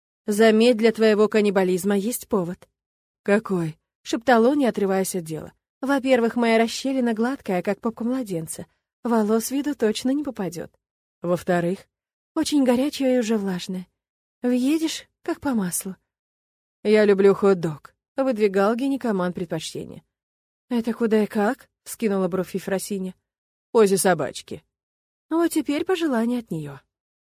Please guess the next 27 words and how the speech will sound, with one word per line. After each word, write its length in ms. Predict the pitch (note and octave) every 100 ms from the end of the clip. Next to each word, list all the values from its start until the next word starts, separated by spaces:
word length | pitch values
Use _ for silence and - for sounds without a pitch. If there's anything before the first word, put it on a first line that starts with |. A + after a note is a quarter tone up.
| _ _ _ _
"Только 300 | E4+ E4 D#4+
не 120 | E4
суй 180 | - G4
свою 180 | D4+ B3+
сардельку 440 | B3 A3+ A3+ A#3
мне 140 | A3+
в 60 | A3
задницу". 540 | G#3+ G#3+ G#3+ - A3 - _ _ _
"Я 180 | G3 G3
не 100 | G#3
люблю, 240 | G3+ G#3
когда 240 | G#3 F#3+ G3
много 260 | G3 F#3+
хлеба". 380 | F#3+ G#3+ G#3+ - - _ _
Сексапил 640 | - D#4+ - A#3 A3 B3+
встал 280 | E4+ - F#3+
на 100 | F3+
колени. 420 | E3 C3+ A2 - _ _ _ _ _
Фрося 280 | - G4 E4
внимательно 480 | C#4+ D4 F4 C#4+ B3+
осмотрела 480 | A#3 A3 A#3 C#4+
немалого 440 | A3+ G#3 B3 C4 G#3+
размера 360 | G3+ G#3 G3+
член, 360 | G3 - A#3+ C#4+
готовый 380 | F#3+ F3+ A#3+ A3+
к 60 |
употреблению. 600 | G3 G#3 G3+ G3 C4 F3